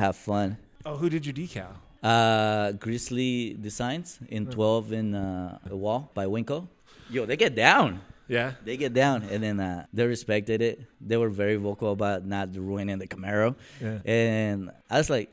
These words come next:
Speaker 1: "I don't give a fuck, man. Like, this is what I want. I wanna, I wanna put a,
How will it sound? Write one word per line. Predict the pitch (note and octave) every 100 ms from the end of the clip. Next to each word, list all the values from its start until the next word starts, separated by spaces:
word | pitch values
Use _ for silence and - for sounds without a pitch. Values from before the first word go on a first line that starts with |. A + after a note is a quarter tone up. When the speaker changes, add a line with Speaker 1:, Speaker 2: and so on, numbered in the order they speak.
| _
Speaker 1:
"I | -
don't | B3
give | F#3+ A3
a |
fuck, | - D#4 -
man. | C#3+ G#3 B3 F#3+
Like, | E3+ E3
this | G3 D4+
is |
what | A3 D#3+
I | D3+
want. | E3 C4+ C3+ -
I | D3
wanna, | G3 C#3+ - - C3
I |
wanna | E3+ E3+
put | D#3+ C#3
a, | A#2